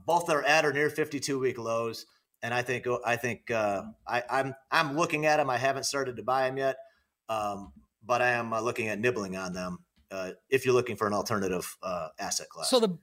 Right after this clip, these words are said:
Speaker 2: the, the biotech, so like you said, the tech stocks, I mean, you know, were really the, the, the, the stocks to talk about last year. Are we, are
Speaker 1: Yes.
Speaker 2: we seeing a shift now into bio-,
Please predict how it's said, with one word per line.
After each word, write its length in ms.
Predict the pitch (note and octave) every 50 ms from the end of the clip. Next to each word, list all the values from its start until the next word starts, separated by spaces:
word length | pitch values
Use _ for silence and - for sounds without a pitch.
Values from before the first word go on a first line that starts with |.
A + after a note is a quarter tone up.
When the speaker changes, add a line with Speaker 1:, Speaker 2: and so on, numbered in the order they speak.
| _ -
Speaker 2:
the, 80 | A3+
the 180 | G#3 F#3+ A#3+ F#3
biotech, 640 | E3 A3+ A3+ B3+ B3+ A#3+ A3 - - F3 C3+ -
so 160 | - - F#3+
like 220 | F3+ F#3 G3+ F#3+ -
you 80 | A3+
said, 240 | - - A3+ G#3 F3
the 80 | D#3+ D#3
tech 280 | - - A#3 C4+ -
stocks, 460 | - - - E3+ D#3 D#3 D3 - - - -
I 80 | G3+ F#3
mean, 320 | F3+ F#3 F3 E3+ E3+ D#3+ - -
you 100 | A#3 G#3
know, 120 | F3 D3+
were 260 | D3+ E3+ E3 D#3+ D#3 - _ _ _ _ -
really 300 | A3+ A#3+ A#3+ G3 F3 D#3
the, 120 | D#3 D#3
the, 340 | C#3+ D3 C#3+ D3 D3+ - - - -
the, 160 | D3+ D3 C3 -
the 60 | - -
stocks 300 | - - F#3 F3 - -
to 80 | D3+
talk 220 | C3+ - G3 G3 F#3
about 220 | D#3+ C#3 C#3 D3
last 300 | C#3+ D3 D3+ C3 - -
year. 320 | D#3+ F#3 A3 G3 D3 C3+ - - - - - - -
Are 60 | G3 G3+
we, 180 | G#3 G#3 G3+
are 140 | - F3 F#3+
Speaker 1:
Yes. 200 | - G3+ - -
Speaker 2:
we 80 | - A#3
seeing 80 | A3
a 60 | G3
shift 420 | D#3 - - - A3 A3 - - -
now 220 | A3+ A3 A3+ A#3
into 320 | G#3 F3+ F#3+ G3+ - G#3 F#3
bio-, 420 | D#3 C3 C3+ C3 D3 F3+ A3